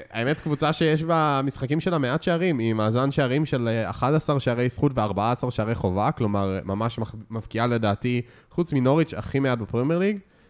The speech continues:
אה, אבל, אה, גם לא סופגת הרבה, מבחינת הספיגות היא די באמצע.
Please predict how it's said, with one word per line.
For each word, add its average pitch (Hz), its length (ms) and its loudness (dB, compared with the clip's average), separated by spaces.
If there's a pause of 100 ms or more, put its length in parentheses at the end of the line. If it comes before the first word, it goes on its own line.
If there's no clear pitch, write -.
(160)
אה, 101 380 2
אבל, 101 280 2
אה, 104 180 2
גם 110 160 0
לא 147 100 4
סופגת 208 440 -2
הרבה, 110 200 -2 (160)
מבחינת 117 400 -6
הספיגות 120 460 -4
היא 113 100 -4
די 113 140 0
באמצע. 113 380 -2